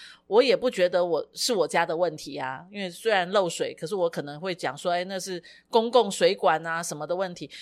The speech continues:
这个时候应该要有一个什么公正的第三单位来判定说，哎，这个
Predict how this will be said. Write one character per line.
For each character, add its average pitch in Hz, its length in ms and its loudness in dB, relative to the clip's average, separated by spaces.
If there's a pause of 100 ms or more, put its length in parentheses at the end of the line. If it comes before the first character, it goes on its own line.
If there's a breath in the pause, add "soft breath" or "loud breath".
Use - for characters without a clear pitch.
这 392 160 0
个 320 80 6
时 262 140 4
候 262 80 6
应 247 100 0
该 262 140 6
要 254 180 6
有 170 80 4
一 196 60 0
个 190 140 2
什 165 100 -6
么 160 80 -10
公 233 260 2
正 240 220 2
的 180 100 2
第 214 160 -4
三 202 300 0
单 214 260 4
位 196 200 4
来 160 120 2
判 185 300 -4
定 190 160 -4
说， 185 160 2
哎， 208 160 0
这 247 120 -2
个 208 100 0